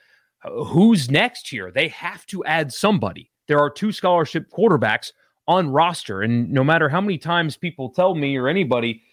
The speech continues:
that Luke Altmaier is gonna be the guy, you can't go into a season with two scholarship quarterbacks. They have to add one somewhere, even if they choose to roll with Altmaier. So who is that guy going to be? I think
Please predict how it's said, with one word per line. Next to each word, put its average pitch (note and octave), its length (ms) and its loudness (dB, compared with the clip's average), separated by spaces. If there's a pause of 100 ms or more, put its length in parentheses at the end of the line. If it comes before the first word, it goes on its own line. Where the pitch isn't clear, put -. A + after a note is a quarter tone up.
(140)
that A#2+ 200 -2
Luke D#3 180 2
Altmaier D3 380 2
is A2+ 80 -6
gonna B2+ 160 -2
be A#2 120 -2
the A2 80 -2
guy, C#3 420 2 (200)
you E3 140 -4
can't F3 360 -4
go D3+ 160 2
into C#3 220 0
a B2+ 60 0
season D#3 340 0
with A#2 100 0
two D#3 160 0
scholarship C#3 480 0
quarterbacks. A#2+ 400 0
They B2 120 -2
have - 260 -6
to F#3 180 -8
add B2+ 320 -2
one A#2+ 420 -4 (280)
somewhere, D3 800 0
even F3 240 -2
if F3 120 -4
they E3 140 0
choose C#3+ 640 2 (280)
to C3 100 -4
roll B2+ 280 2
with C3 140 -2
Altmaier. G#2 440 0
So G#2+ 140 -14
who G3 200 -8
is C#3 80 -8
that C#3 180 0
guy A#2+ 240 -2
going A2 420 -8
to A2 120 -16
be? G2 320 -8 (920)
I D#3+ 120 0
think C#3+ 420 -2